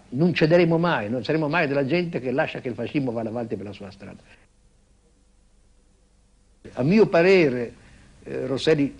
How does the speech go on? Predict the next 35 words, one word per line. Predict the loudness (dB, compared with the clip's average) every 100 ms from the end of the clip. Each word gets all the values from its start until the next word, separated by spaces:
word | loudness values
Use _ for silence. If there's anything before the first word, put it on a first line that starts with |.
| -18
del | -12
resto | -8 -8 -8 -10 -12 -16 -10
anche | -8 -4
la | -4
sua | -2
evoluzione | -2 -2 -4 -6
succe-, | -6 -10
successiva | -12 -12 -12 -10 -6 -2
l'ha | -2
dimostrato, | -4 -8 -6 -2 -2 -2 -10 -12 -20 _ -20 -20 -20 -8
non | -2 2
era | 4 4 2 0 -8 -20 -20 -20 -20 -20 -20 -20 -20 -18 -4
un | -4
socialista | -2 -2 0 0 -2 -4
nel | -4
senso | -2 -2 -2
che | -4
noi | -2
diamo | -4 -4
questa | -6 -8 -8
parola. | -8 -10 -14 -20 -20 -20 _ -20 -18
Era | -2 2 2 2 0 -2 -4
un, | -4 -6 -6 -8 -10
appunto, | -10 -8 -6
come | -4 -4
si | -2
è |
chiamato | -2 -2 0
lui, | 2 2
se | 0
vogliamo, | -2 -4 -4
un | -4
liberale | -4 -4 -4 -6
socialista, | -6 -6 -4 -2 -4 -8
cioè | -6 -8